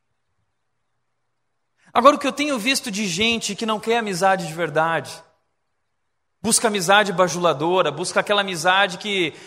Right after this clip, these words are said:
"Ai, tá tudo linda, tá tudo bem, sempre pra cima." Não é assim, meu amigo. Você precisa de alguém que fala a verdade. Posso te falar uma coisa? Se você conhece alguém que por amor veio, te procurou e falou a verdade,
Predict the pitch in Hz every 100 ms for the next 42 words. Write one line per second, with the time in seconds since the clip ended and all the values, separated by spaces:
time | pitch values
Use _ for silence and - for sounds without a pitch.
0 | - 226 240 247 233 226 226 254 285 240
1 | 220 214 202 202 208 254 247 196 208 214
2 | 202 233 233 233 240 240 - 214 220 208
3 | - _ - 269 254 262 - - 208 226
4 | 269 220 175 151 127 110 - _ _ _
5 | _ _ _ - 247 - 254 262 240 214
6 | 247 254 - 240 226 208 202 214 - 320
7 | - - 226 208 180 185 196 170 139 -
8 | - - 208 233 330 320 269 247 240 233
9 | 190 180 185 170 180 220 226 185 190 208
10 | 165 196 196 - 175 202 202 175 175 175
11 | 190 202 202 175 151 135 156 147 127